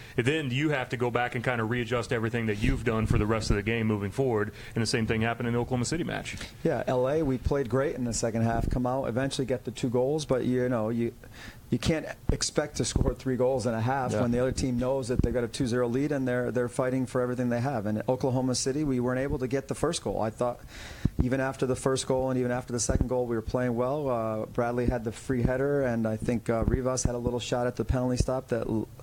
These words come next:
Speaker 2: Lorendi saved. And, uh, you know, if we had scored the one goal any time with, uh, but I would have th-, thought we were in great shape.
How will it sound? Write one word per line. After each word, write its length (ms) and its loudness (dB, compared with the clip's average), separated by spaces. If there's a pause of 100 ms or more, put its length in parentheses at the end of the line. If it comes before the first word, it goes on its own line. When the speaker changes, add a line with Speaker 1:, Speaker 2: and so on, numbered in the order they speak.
(420)
Speaker 2:
Lorendi 500 2
saved. 520 0
And, 500 0
uh, 320 0 (560)
you 80 0
know, 100 0
if 60 -2
we 80 2
had 80 -2
scored 280 -2
the 80 2
one 240 0
goal 280 -2
any 200 -2
time 360 -2
with, 200 -4
uh, 100 0
but 180 -2
I 120 0
would 120 0
have 120 -6
th-, 220 -2
thought 180 0
we 60 2
were 80 2
in 80 0
great 240 0
shape. 280 -2